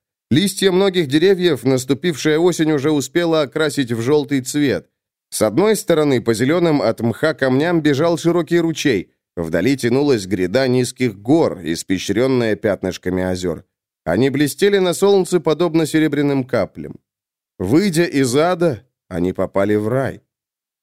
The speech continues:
Но преисподняя ещё не до конца отпустила их. Из тоннеля за их спинами донёсся вой. Точно такие же звуки Монк слышал, когда они выбрались за забор больничного комплекса.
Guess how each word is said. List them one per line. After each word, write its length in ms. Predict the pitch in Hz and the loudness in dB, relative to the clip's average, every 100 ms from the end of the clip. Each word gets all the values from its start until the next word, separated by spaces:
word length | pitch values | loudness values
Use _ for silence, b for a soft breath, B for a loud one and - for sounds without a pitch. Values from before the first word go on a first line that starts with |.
| - | 0
Но 180 | 107 110 | 0 2
преисподняя 880 | 135 139 127 - 170 147 151 147 | 0 0 -2 0 0 2 2 2
ещё 400 | 120 123 120 - | 2 0 -2 0
не 140 | 147 135 | 0 2
до 140 | 120 | 0
конца 480 | - 117 104 131 156 | 0 -2 -2 0 -2
отпустила 640 | 113 - 80 - 80 78 | -2 -8 -12 -8 -6 -4
их. 260 | 76 76 - _ _ _ _ _ _ | -4 -8 -12 _ _ _ _ _ _
Из 220 | 98 123 | 0 0
тоннеля 480 | - 147 170 208 208 | 2 2 2 2 0
за 120 | 175 | 2
их 160 | 190 175 | 0 0
спинами 480 | - - 214 208 190 | -6 -2 0 2 2
донёсся 640 | 156 156 180 165 - 151 | 2 2 2 0 0 0
вой. 540 | 143 139 160 107 82 _ _ _ _ - | 0 2 2 0 -6 _ _ _ _ -2
Точно 400 | 98 - 107 101 | -2 -2 -4 -4
такие 420 | 101 127 135 123 | -4 0 0 0
же 140 | 107 | -2
звуки 560 | 98 87 120 151 - 104 | -4 -4 -2 -2 0 0
Монк 420 | 98 131 143 - | 2 0 -2 -4
слышал, 460 | - 160 175 180 151 | -2 0 2 0 0
когда 320 | 151 143 151 | -2 0 0
они 180 | 147 143 | 0 0
выбрались 480 | 151 151 143 135 95 | 0 0 0 0 -2
за 280 | 101 104 | -4 -2
забор 340 | 110 117 120 123 | 0 0 0 0
больничного 600 | 120 117 120 - 110 107 | 0 0 -2 -2 -2 -2
комплекса. 800 | - 123 101 78 73 - - | 0 -2 -2 -6 -10 -10 -14